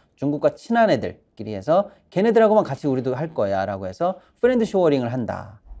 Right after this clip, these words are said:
아무튼 이 두 가지가 뭐냐? 미국만 그렇게 하니 우리도 그렇게 한다라고 했을 때, 중국이 만약에 이렇게 나갔을 때 세계 경제는 어떻게 될까라고 해서 아이엠에프가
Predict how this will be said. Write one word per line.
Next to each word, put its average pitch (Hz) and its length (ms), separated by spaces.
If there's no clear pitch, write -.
아무튼 135 340
이 143 160
두 - 160
가지가 143 300
뭐냐? 107 380
미국만 220 500
그렇게 180 380
하니 202 260
우리도 165 260
그렇게 135 320
한다라고 110 640
했을 113 260
때, - 380
중국이 220 340
만약에 170 300
이렇게 180 340
나갔을 117 520
때 - 600
세계 131 360
경제는 110 500
어떻게 175 400
될까라고 - 1000
해서 170 420
아이엠에프가 185 640